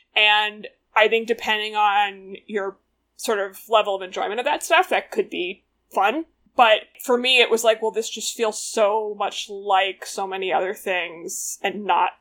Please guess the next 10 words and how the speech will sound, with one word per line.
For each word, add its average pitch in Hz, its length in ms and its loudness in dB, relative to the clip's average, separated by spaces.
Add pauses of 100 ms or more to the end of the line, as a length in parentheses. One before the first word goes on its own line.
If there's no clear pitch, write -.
(120)
like 190 300 -2
Lord 180 260 0
of 180 140 -4
the 170 100 -6
Rings. 120 440 -8
So, - 180 -6
like, 165 200 -6
what's 165 280 -4
the - 160 -14 (340)
point? 117 460 -4